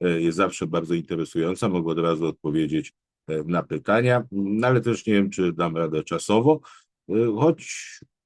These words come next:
nie wykluczam, że tak jak tu padła sugestia od, e, sympatyków kanału, aby jeszcze prowadzić jeden live. Taki omówienia bieżącej sytuacji. Nie mówię nie, e, jestem na tak.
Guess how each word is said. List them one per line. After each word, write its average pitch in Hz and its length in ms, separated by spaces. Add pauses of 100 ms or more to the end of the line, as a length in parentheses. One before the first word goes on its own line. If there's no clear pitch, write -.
(380)
nie 117 240
wykluczam, 98 600
że 85 380 (300)
tak 98 180
jak 92 220
tu 90 300 (540)
padła 87 300
sugestia 143 680
od, 120 160 (340)
e, 120 40
sympatyków 123 640
kanału, 101 460 (480)
aby 90 220
jeszcze 90 280
prowadzić 82 520
jeden 82 340 (140)
live. 78 360 (260)
Taki 131 380 (520)
omówienia 73 460
bieżącej 78 520
sytuacji. - 520 (640)
Nie 127 180
mówię 98 440
nie, 165 340 (760)
e, 78 180
jestem 113 500
na 90 160
tak. - 500